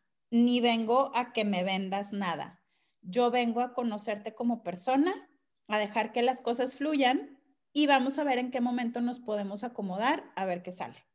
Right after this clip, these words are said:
¿Esto qué es lo que trae como beneficio? Que, que tú y yo nos conocemos y a lo mejor ahorita no cerramos ningún negocio,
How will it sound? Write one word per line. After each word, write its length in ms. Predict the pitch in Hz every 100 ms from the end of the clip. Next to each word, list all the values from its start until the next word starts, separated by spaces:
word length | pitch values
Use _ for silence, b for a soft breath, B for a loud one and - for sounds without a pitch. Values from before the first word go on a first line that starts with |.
| _ _ _ _ _ b b b b b _
¿Esto 680 | 277 294 294 - 320 - - -
qué 180 | 254 247
es 140 | 247
lo 180 | 262 269
que 120 | 240
trae 320 | 240 233 220
como 240 | 220 233 240
beneficio? 880 | 226 196 - 233 - 220 254 - _ _ _ _ _ _ _ _ _
Que, 460 | 254 240 233 - -
que 120 | 247
tú 360 | 240 - 302 330
y 140 | 339
yo 160 | 330 311
nos 260 | 320 330
conocemos 920 | 330 294 294 294 302 294 240 294 - -
y 100 | 247
a 80 | 240
lo 100 | 240
mejor 360 | 233 - 240
ahorita 380 | 254 254 254 254
no 220 | 254 240
cerramos 460 | 233 240 226 220 226
ningún 300 | 208 202 202
negocio, 480 | 208 269 262 170